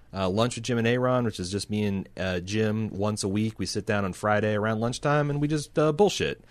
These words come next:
We take questions, uh, from listeners. We talk about topics and of, of current interest. It's a lot of fun. You get V I P access to forums, much more. You can go to club dot baldmove dot com. Uh, on that landing page is a pitch. It includes all of the content that we have available.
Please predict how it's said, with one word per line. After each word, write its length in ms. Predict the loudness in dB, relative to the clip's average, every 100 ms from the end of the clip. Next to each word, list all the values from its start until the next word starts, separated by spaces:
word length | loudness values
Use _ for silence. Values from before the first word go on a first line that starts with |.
| -20 -12
We 80 | -2
take 160 | 0 2
questions, 680 | 2 0 0 -2 0 -2 0
uh, 160 | 0
from 240 | 0 -2 0
listeners. 580 | 0 0 2 2 0 -2
We 180 | -2
talk 300 | 0 2 2
about 240 | 0 -4 0
topics 460 | 2 2 -2 -4
and 320 | -4 -2 -2 -4
of, 180 | -4
of 220 | -6 -8 -4
current 280 | -2 0
interest. 520 | -2 0 0 0 -6 -12 -20 -20 -20 -10
It's 100 | 2
a 40 |
lot 140 | 6 6
of 80 | 4
fun. 240 | 2 2
You 60 | 0
get 100 | 2
V 160 | 4
I 80 | 4
P 160 | 4 2
access 260 | 0 -4
to 80 | -6
forums, 520 | -2 0 2 0 0
much 300 | 4 4 4
more. 280 | 0 2 2
You 80 | 0
can 80 | 2
go 140 | 2
to 60 | 2
club 340 | 2 2 2
dot 160 | 0 2
baldmove 340 | 2 2 0
dot 220 | 2 0
com. 400 | 0 0 0 -2 -4 -14 -20 -4
Uh, 120 | 0
on 100 | 2
that 160 | 2 2
landing 300 | 2 0 2
page 300 | 2 2 0
is 100 | -6
a 60 |
pitch. 320 | 0 0 0 -4
It 80 |
includes 440 | -8 -4 -4 -4 0 8
all 300 | 12 12 10
of 100 | 4
the 140 | 0
content 420 | 2 0 0 -4
that 80 | -2
we 120 | -2
have 180 | 0 -2
available. 640 | -2 -2 -4 -4 -4 -4